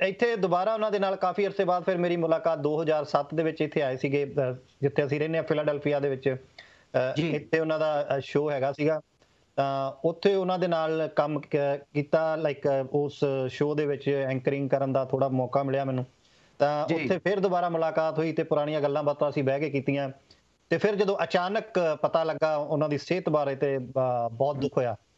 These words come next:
Speaker 1: ਕਿ
Speaker 2: ਹਾਂਜੀ। ਬਹੁਤ ਮਾੜਾ, ਬਹੁਤ ਮਾੜਾ ਹੈ।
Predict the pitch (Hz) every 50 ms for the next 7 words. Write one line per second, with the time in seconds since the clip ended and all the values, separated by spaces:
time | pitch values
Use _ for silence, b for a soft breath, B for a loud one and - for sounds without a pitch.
0 | - - _ _ _ _ _ _ _ _ _ _ _ - - 156 151 156 156 156
1 | 151 147 151 147 143 135 - _ _ _ - - - _ _ _ - - - -
2 | - - - _ _ _ _ _ _ _ _ - - 143 139 131 - - - 117
3 | - -